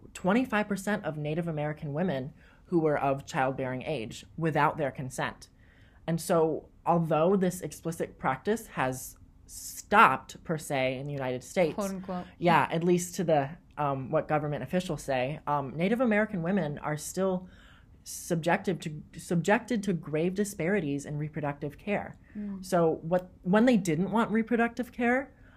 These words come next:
Speaker 1: um, they were forced to get it. Now, when they want it, they can't get it because of the law.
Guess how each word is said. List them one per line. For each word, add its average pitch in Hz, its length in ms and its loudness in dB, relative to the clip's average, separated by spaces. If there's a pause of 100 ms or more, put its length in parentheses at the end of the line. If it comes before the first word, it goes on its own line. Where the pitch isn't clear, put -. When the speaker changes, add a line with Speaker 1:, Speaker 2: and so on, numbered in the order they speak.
(140)
Speaker 1:
um, 170 400 2
they 170 120 0
were 165 100 2
forced 170 320 -2
to 160 80 -4
get 127 160 -2
it. - 140 -6
Now, 175 160 2
when 165 200 2
they 240 120 4
want 131 260 -2
it, - 140 -6 (280)
they 160 120 0
can't 190 340 -4
get 143 140 0
it 139 120 -4
because 147 240 -6
of 139 80 -6
the 135 80 -4
law. 117 300 -2